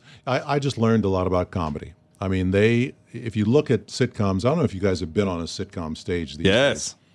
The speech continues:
Speaker 1: but there is the actors, and then there's this horde of people, producers and agents and things like that, that are on the floor too. And they, they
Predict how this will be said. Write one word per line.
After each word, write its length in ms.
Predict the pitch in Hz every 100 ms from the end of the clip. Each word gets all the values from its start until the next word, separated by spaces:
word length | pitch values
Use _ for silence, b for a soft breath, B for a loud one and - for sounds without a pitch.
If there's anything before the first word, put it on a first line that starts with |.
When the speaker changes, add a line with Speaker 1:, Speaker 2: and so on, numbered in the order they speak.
| b b b b b
Speaker 1:
but 360 | 104 117 113 - b b b b _
there 240 | 113 117
is 540 | - 107 104 98 - - _ _ _ -
the 200 | 110 104
actors, 640 | 104 101 120 117 135 - b b b
and 160 | 107 107
then 160 | 143
there's 240 | 156 131 101
this 180 | 101 -
horde 760 | - - - 196 135 80 69 - _ _ _ _
of 200 | 101 -
people, 380 | - 170 - - - - b b b _ _
producers 840 | 131 101 120 - - - - - -
and 400 | - 78 76 78 B B -
agents 460 | 117 107 85 71
and 120 | 82
things 160 | 80 92
like 160 | 90 82
that, 160 | 90
that 120 | 117
are 100 | 113
on 180 | 117 117
the 60 | 113
floor 340 | - 110 98
too. 460 | 87 - 135 78 - b b b b
And 260 | 101 101 95
they, 260 | 92 90 b b
they 180 | 95 85